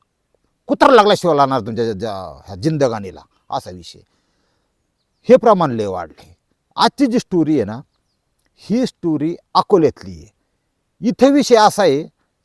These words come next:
की जी मुलगी आहे तीच चांगली, बाकीच्या अवलादी वेगळ्या. म्हणजे जग कसं आहे बघा, कुठं कसं, कुठं कसं. आता जे प्रमाण वाढलंय ना, हे मु-,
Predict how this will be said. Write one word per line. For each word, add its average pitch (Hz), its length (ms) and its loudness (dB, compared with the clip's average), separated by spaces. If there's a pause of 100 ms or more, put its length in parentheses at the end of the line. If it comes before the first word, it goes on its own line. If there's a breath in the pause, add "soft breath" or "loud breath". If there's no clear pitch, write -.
(880)
की 208 100 -2
जी 180 140 0
मुलगी 302 380 4
आहे 160 360 4 (720)
तीच 320 100 6 (140)
चांगली, 117 360 0 (840)
बाकीच्या 185 500 0
अवलादी 160 300 2
वेगळ्या. 117 160 0
म्हणजे 175 280 2
जग 254 120 8
कसं 233 200 6
आहे 160 60 6
बघा, 104 240 -6 (260)
कुठं 240 220 0
कसं, 208 380 0
कुठं 196 220 -4
कसं. 160 300 -8
आता 180 320 0
जे 233 80 6
प्रमाण 214 320 -2
वाढलंय 208 300 0
ना, 151 180 0 (580)
हे 196 220 4
मु-, 175 540 -8